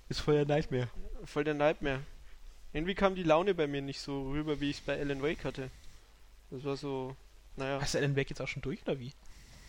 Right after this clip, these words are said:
Speaker 2: Ja, das hab ich ja schon damals gespielt.
Speaker 3: Ach so.
Speaker 2: Damals, als es
Speaker 3: Es ging
Speaker 2: rausgekommen
Speaker 3: nur
Speaker 2: ist.
Speaker 3: um das, diese, war das nicht so ein Arcade-Titel dann?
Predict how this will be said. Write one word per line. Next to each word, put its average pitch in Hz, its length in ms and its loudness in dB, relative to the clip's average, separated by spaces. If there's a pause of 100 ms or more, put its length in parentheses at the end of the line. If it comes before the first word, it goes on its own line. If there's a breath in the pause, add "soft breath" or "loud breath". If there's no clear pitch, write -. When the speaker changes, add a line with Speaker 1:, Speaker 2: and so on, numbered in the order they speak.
(480 soft breath)
Speaker 2:
Ja, 143 80 2
das 131 120 2
hab 135 80 2
ich 123 80 -2
ja 135 80 2
schon 127 240 -4
damals 131 340 -4
gespielt. - 420 -10
Speaker 3:
Ach - 60 -2
so. 139 180 0 (680 soft breath)
Speaker 2:
Damals, 165 600 4 (340 soft breath)
als 151 140 -6
es 143 180 -10
Speaker 3:
Es 151 180 6
ging 190 140 8
Speaker 2:
rausgekommen 160 140 6
Speaker 3:
nur 170 140 8
Speaker 2:
ist. 160 40 6
Speaker 3:
um 151 220 4
das, - 240 -4
diese, 131 460 -4
war 139 80 4
das 143 100 0
nicht 165 100 0
so - 80 -2
ein 151 220 -2
Arcade-Titel 220 600 -2
dann? 285 160 -4